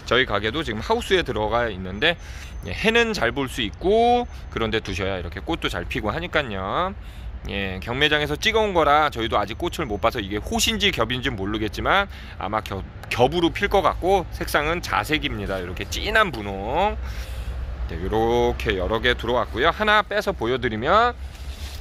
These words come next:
네, 요런 식의, 네, 요런, 어, 십팔 센치 풀분, 김목분에 들어있고요. 요게 하나입니다. 요게 요런 식으로 요게 하나의 나무고, 가격은 써져 있는 대로 여기 보이시죠? 가격은 이만 원입니다.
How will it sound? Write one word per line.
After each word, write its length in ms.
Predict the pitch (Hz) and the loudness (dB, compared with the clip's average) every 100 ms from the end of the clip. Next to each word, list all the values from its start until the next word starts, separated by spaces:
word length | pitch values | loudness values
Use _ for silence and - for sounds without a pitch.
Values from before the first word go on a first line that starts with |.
| - - - | -8 -8 -8
네, 180 | 87 87 | -4 -4
요런 260 | 92 113 101 | -2 -2 -2
식의, 600 | 98 95 113 151 202 220 - - - - - - - - - - - - - - - - - - 90 | -4 -2 2 4 4 2 -6 -10 -8 -8 -8 -8 -10 -10 -10 -12 -10 -8 -8 -8 -10 -10 -10 -8 -6
네, 180 | 95 85 | -4 -4
요런, 800 | 92 104 110 120 143 147 147 156 - - 95 | -2 0 0 2 2 0 0 -2 -6 -6 -4
어, 360 | 95 98 98 101 | -4 -2 -2 -2
십팔 320 | - 220 220 | 0 4 4
센치 640 | 202 185 - 143 143 175 170 | 2 -2 0 2 4 4 0
풀분, 540 | - 214 170 147 175 | -4 -2 2 2 0
김목분에 600 | - 117 131 151 - 123 123 | -2 0 2 0 2 0 2
들어있고요. 680 | 101 101 101 127 196 214 135 | 0 -2 0 2 4 2 0
요게 300 | 90 98 101 | -2 0 0
하나입니다. 600 | 151 175 175 117 87 85 | 0 0 -2 -4 -4 -4
요게 520 | 85 87 87 107 127 92 | -4 -2 0 2 2 2
요런 200 | 98 98 | 0 0
식으로 280 | - - - - | 0 -2 -4 -4
요게 220 | 101 98 | -2 0
하나의 400 | 92 143 143 131 | 2 2 2 0
나무고, 460 | 87 95 113 208 - - - - | -2 -2 4 4 4 -8 -12 -6
가격은 500 | 95 95 98 151 190 | -4 -2 0 0 0
써져 280 | 208 214 202 | 2 2 2
있는 240 | 107 104 | 0 -2
대로 200 | 95 85 | -2 -2
여기 120 | 98 | -4
보이시죠? 540 | - 104 90 104 175 165 | -2 -2 0 2 2 2
가격은 500 | 92 95 104 165 - | -4 -4 -4 -4 -4
이만 320 | 98 110 156 | 0 2 2
원입니다. 840 | 185 160 92 87 82 80 107 165 | 2 0 -4 -4 -4 -2 0 0